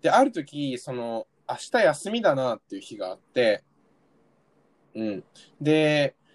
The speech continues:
それで、どうしようって思った時に、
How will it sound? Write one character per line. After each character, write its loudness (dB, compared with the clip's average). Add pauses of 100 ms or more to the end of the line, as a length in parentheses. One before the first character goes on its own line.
(120)
そ 0
れ 6
で、 2 (800)
ど 2
う 2
し -6
よ 4
う -4
っ -20
て -10
思 -8
っ -12
た -14
時 -14
に、 0